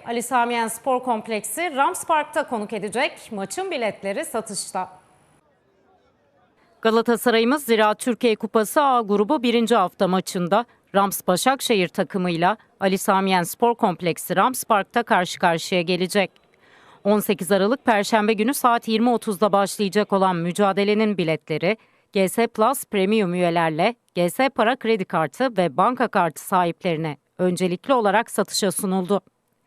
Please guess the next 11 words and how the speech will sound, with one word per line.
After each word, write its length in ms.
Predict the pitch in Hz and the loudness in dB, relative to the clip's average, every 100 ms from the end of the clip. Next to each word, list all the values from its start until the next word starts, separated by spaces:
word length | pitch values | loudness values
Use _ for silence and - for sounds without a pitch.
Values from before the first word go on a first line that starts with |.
| _ _ _ _ _ - | _ _ _ _ _ -2
Maçın 320 | 208 - 208 | 0 2 2
biletleri 420 | 202 196 220 226 | 2 0 0 2
on 200 | 277 233 | 2 2
beş 180 | 196 - | 0 0
Aralık 340 | 190 220 - | 0 -2 -2
Pazartesi 680 | 233 190 196 196 196 - 165 | -2 2 0 0 -4 -6 -4
günü 180 | 175 254 | -2 0
G 220 | 214 185 | 0 0
S 180 | 214 190 | -2 -4
Plus 340 | 185 180 - | 0 -2 -2
Premium 460 | - 185 175 185 | -4 -2 0 -2